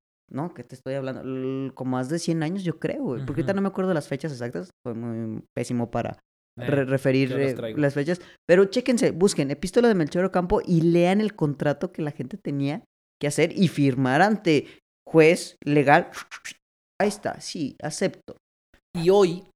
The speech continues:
Speaker 2: es, sigue siendo, ya, ya, y es algo de lo que platicaba en el podcast también de infidelidad. Ya, ya conozco más gente abierta, pero sigue, si-, sigue habiendo mucha gente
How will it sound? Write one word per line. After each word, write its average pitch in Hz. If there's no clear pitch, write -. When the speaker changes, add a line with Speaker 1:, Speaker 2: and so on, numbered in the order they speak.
Speaker 2:
es, 165
sigue 214
siendo, 190
ya, 165
ya, 185
y 170
es 185
algo 220
de 220
lo 180
que 135
platicaba 131
en 147
el 117
podcast 131
también 120
de 131
infidelidad. 123
Ya, 202
ya 226
conozco 277
más 220
gente 208
abierta, 117
pero 151
sigue, 220
si-, -
sigue 208
habiendo 202
mucha 202
gente 190